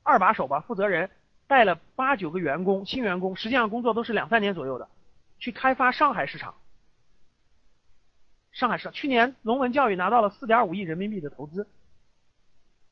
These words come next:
开发上海市场的时候呢，总共去了十个人，领导人带了大概八九个那个年轻人。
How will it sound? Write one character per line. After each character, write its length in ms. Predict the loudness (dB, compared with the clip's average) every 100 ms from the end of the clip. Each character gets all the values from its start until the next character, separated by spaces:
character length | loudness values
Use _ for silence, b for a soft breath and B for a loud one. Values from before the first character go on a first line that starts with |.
| _ _ _ -2
开 160 | 2
发 120 | 4 4
上 160 | 4
海 100 | 2
市 140 | 0 -2
场 140 | -4
的 60 | -4
时 80 |
候 120 | -4 0
呢， 220 | -2 -2 _ _ -20 -20 _
总 120 | -6
共 100 | -4
去 100 | 0
了 60 | -2
十 180 | 0 0
个 80 | 2
人， 220 | 2 0 -14 _ _ -20 _ _ -6
领 120 | 0
导 80 | 0
人 80 | 4
带 140 | 4
了 80 | 4
大 140 | 4
概 140 | 4 4
八 180 | 4
九 140 | 2 0
个 100 | -4
那 80 | -4
个 80 |
年 160 | -4 -6
轻 160 | -4 -6
人。 160 | -6